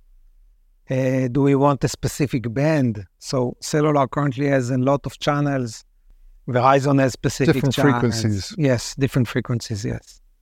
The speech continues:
Speaker 1: And then which, which channel do, do we want to use? Uh, there are a lot of,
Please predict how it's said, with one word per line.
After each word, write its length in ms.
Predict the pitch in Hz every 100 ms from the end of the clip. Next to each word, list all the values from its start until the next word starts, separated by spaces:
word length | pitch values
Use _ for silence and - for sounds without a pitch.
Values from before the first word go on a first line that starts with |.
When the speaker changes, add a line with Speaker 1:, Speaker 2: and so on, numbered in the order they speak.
| _ _ _ _ _ -
Speaker 1:
And 160 | 120
then 560 | 120 127 127 123 123 113 _ -
which, 340 | 143 - - _ -
which 280 | 147 -
channel 380 | - 147 147 135
do, 320 | 117 131 135 -
do 100 | 139
we 120 | 135 127
want 280 | 123 120
to 100 | 120
use? 420 | 120 156 151 123 - _ _ _ _ _ _ _ _ -
Uh, 800 | 127 120 120 120 120 120 120 131 - -
there 120 | 160
are 100 | 160
a 40 |
lot 200 | 156 180
of, 180 | 156 -